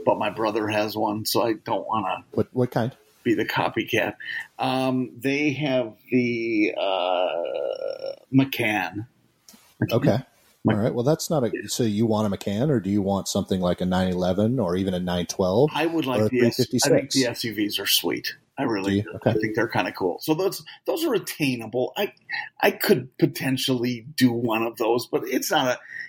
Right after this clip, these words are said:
Speaker 1: it's a low level bucket list. It's like a small can list.
Speaker 2: Uh, uh,
Speaker 1: Tin can.
Speaker 2: Macan?
Speaker 1: Yeah.
Speaker 2: <laughs>
Speaker 1: Nicely done.
Speaker 2: Thank you. Thank you. My, my wife's uncle has a Macan. They're beautiful.
Speaker 1: They,
Speaker 2: Um,
Speaker 1: they're kinda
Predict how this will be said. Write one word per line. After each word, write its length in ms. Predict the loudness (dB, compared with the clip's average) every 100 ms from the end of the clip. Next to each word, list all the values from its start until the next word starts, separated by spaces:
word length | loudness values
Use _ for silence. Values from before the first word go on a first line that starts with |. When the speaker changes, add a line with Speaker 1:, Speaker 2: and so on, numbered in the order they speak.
| -8
Speaker 1:
it's 340 | -2 0 0 0
a 100 | -2
low 380 | 0 0 0 -2
level 300 | -2 -4 -4
bucket 380 | -2 -2 0 0
list. 200 | 0 0
It's 200 | -2 -2
like 220 | 0 -2 -2
a 120 | -4 -6
small 580 | -6 -2 0 0 -2 -6 -6
can 640 | -2 0 2 0 -2 -10 _ -6
list. 560 | -2 0 0 -2 -4 -14 -18 _ -2
Speaker 2:
Uh, 240 | 0 0 -2 2
uh, 240 | 4 4
Speaker 1:
Tin 80 | 2
can. 340 | 0 2 2 -2 -10
Speaker 2:
Macan? 360 | -2 0 0 -2
Speaker 1:
Yeah. 500 | -6 -4 -2 0 2 2
Speaker 2:
<laughs> 140 | 2 2 2 2 0 2
Speaker 1:
Nicely 480 | 2 2 -2 -2 -2 -2
done. 260 | 0 -2 -6 _ -6
Speaker 2:
Thank 200 | -4 0
you. 120 | 0
Thank 260 | 2 0 0
you. 100 | 0
My, 280 | 2 2 0
my 80 | 0
wife's 260 | 0 0
uncle 240 | -4 -4 -2
has 140 | 0
a 60 | -2
Macan. 340 | -2 -2 0
They're 140 | -2 2
beautiful. 420 | 2 2 -2 -6 -10 -18 -2
Speaker 1:
They, 240 | 2 2
Speaker 2:
Um, 240 | 2 0 0
Speaker 1:
they're 160 | -2
kinda 280 | -2 -4 -4